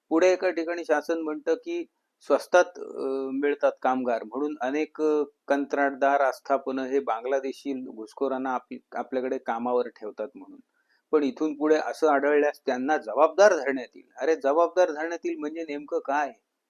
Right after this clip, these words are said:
असं म्हणा ना स्पष्ट की बांगलादेशी घुसखोरांना कामावर ठेवलं तर तुमच्यावर सुद्धा फौजदारी कारवाई करण्यात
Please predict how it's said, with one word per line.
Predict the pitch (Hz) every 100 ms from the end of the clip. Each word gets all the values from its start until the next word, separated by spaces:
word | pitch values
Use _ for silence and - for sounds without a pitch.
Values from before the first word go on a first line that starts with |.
| _ _ _ _ _ _ _ _ -
असं | 117 -
म्हणा | 180 139 180
ना | 208 196
स्पष्ट | - 180 - -
की | 147 165
बांगलादेशी | 139 135 147 160 156 151 165
घुसखोरांना | 135 131 - 151 147 151 151
कामावर | - 135 147 147 147
ठेवलं | - 123 135
तर | 143 175
तुमच्यावर | - 139 135 135 180 180
सुद्धा | 190 208 196
फौजदारी | 175 165 175 165
कारवाई | 151 143 147
करण्यात | 139 135 135